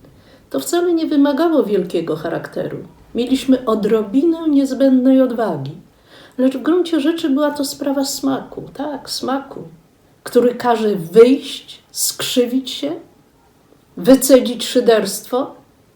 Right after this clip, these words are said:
choćby za to miał spaść bezcenny kapitel ciała, głowa. I teraz wiersz młodszego poety,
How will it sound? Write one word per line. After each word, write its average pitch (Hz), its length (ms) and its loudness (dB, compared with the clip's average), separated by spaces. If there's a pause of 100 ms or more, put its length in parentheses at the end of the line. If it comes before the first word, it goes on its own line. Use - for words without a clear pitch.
choćby 233 380 -2
za 214 180 -2
to 214 320 -6 (680)
miał 190 280 0
spaść - 640 -6
bezcenny 247 880 -2
kapitel 180 640 -8
ciała, 170 460 -10 (520)
głowa. 143 460 -4 (1200)
I 156 60 -10
teraz 175 300 -2 (180)
wiersz - 380 -4 (920)
młodszego 160 640 -2
poety, 156 680 -2